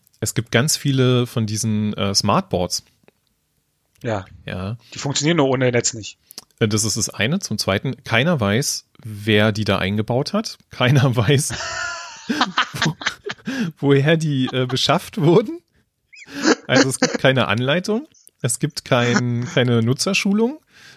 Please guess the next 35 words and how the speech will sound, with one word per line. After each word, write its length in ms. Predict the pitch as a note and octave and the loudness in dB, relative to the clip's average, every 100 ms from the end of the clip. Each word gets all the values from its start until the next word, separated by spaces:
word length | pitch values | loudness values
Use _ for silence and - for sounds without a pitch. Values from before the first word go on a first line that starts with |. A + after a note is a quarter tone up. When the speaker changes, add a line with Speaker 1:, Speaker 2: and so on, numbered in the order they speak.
| _ | _
Speaker 1:
Wir 120 | B2 A#2+ | 0 2
wissen 180 | - | 2
nicht 140 | D3 D3+ | 0 0
mal, 120 | C3 | 0
was 160 | B2 - | 0 -4
das 100 | - | -6
für 140 | C3 | -4
Geräte 320 | A#2 A2+ A2+ | -2 -2 -4
sind. 300 | F#2+ A#2 A#3+ - _ _ _ - | -4 -4 -4 -10 _ _ _ -12
Ja, 160 | A2 A2+ | -8 -6
das 160 | A#2+ A#2 | -6 -8
muss 140 | A2+ | -6
jetzt 140 | A#2 | -4
erstmal 320 | A#2 A#2 B2 - - - | -4 0 2 4 2 2
<laughs> 0 | G#3+ - E3+ - | 0 2 -4 -2
rausgefunden 640 | C3+ - F3+ - D3 D3 | -4 -2 -4 -2 0 2
werden, 360 | A#2+ C3+ F#3 D#3+ | 2 2 2 2
wer 100 | A2 | 0
die 100 | A2 | 2
da, 440 | G#2 G2 F#2 G2+ - | 2 2 0 -6 -10
also 220 | - F#2+ | -8 -2
wer 100 | G#2 | 2
sozusagen 360 | G#2+ A2 A#2 G#2+ | 2 2 2 2
auch 100 | G2 | -2
die 100 | A2+ | 0
Garantie 380 | G2+ G#2 G#2 B2 | 0 2 0 -2
dafür 220 | D3 E3+ | -2 -2
übernimmt. 360 | D#3+ F3+ A#3+ - - - - - - - - | -2 -2 -4 -10 -20 -20 -20 -20 -20 -20 -10
Speaker 2:
Ja, 160 | C#3+ B2 | -2 0
okay. 320 | A2+ C#3 D3 - - | 2 0 0 -4 -2
Speaker 1:
Dann 320 | A#2+ A#2+ D3+ | 2 2 2
gibt 200 | D3 - | 0 0
es 320 | C#3+ - - _ - | 0 0 -4 _ 0
eine 720 | A2 B2+ C#3+ C3+ B2+ A#2 - | 2 2 2 2 2 2 -2
Netzwerkverbindung, 1400 | A#2 C3+ - C3 - A#2+ A2 B2 A#2+ A2+ A2+ A2 A2+ | -4 -4 0 0 0 0 2 2 2 2 2 0 -2